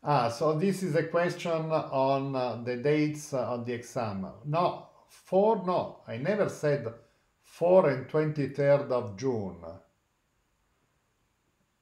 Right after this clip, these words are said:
No, I think, uh, on Infostud, uh, they are, uh, June third, uh, June third,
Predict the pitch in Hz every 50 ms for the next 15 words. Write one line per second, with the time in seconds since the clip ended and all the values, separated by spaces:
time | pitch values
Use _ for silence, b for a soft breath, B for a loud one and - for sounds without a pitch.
0 | _ _ _ _ _ _ _ _ _ _ _ _ _ _ _ _ _ _ - 156
1 | - - 160 151 151 151 - 226 233 262 269 233 - 185 151 135 - - 139 139
2 | 139 147 170 214 247 240 - - 185 147 113 - - 156 147 135 131 120 120 113
3 | 113 113 123 131 135 135 147 143 147 143 139 135 127 127 127 127 120 117 110 107
4 | 76 - 123 120 110 101 185 196 202 202 190 175 143 - - 190 220 233 247 247
5 | 240 214 190 185 190 165 147 127 - - - - 143 139 120 - 135 127 110 110
6 | 175 185 180 160 139 - 98 - - _ _ _ - 185 185 165 147 139 - 123
7 | 117 123